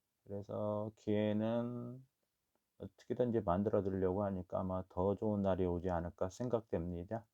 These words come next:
자, 그러면서, 어, 용지 스물네 장, 어, 스물네 장이니까 좀 중요한 부분만, 좀 보이는 부분만 있으면 찾아서 잘 말씀드리고 가겠습니다.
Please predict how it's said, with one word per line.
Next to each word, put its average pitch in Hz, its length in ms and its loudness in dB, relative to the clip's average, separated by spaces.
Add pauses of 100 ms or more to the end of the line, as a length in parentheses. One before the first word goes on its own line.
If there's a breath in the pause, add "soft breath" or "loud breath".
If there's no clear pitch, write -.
(240)
자, 107 160 -8 (100)
그러면서, 110 720 2 (1300)
어, 131 460 12
용지 143 380 10
스물네 131 480 8
장, 110 240 6 (260)
어, 95 400 -4 (600)
스물네 113 340 4
장이니까 104 480 2
좀 143 180 -4
중요한 123 420 -2
부분만, 131 280 2
좀 123 220 -2
보이는 117 280 2
부분만 107 280 4
있으면 - 220 -12
찾아서 - 440 0
잘 90 180 -6
말씀드리고 90 600 -2
가겠습니다. 87 1040 -2